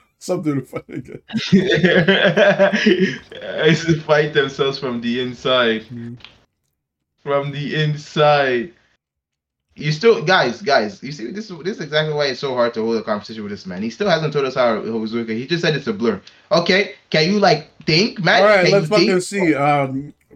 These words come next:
Speaker 1: fucking, I, I found a new, I found a pretty cool, like, band.
Speaker 2: <laughs> He's actually an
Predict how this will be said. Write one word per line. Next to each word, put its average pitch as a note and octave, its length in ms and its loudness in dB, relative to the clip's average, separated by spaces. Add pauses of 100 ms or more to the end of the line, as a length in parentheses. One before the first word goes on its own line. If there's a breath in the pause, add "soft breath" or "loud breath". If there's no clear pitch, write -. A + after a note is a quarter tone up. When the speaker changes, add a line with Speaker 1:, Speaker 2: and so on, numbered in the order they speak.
Speaker 1:
fucking, D#3+ 760 -2 (3250)
I, D3 280 0
I - 40 6
found G3+ 260 4
a - 20 -2
new, G3+ 440 2
I D#3 60 -6
found G#3+ 220 2
a G3+ 80 6
pretty G3+ 320 -2
cool, F#3 280 4
like, D3 200 0 (840)
band. E3+ 460 2
Speaker 2:
<laughs> - 1300 -6
He's - 560 -10
actually A#4 560 0
an E4+ 60 -6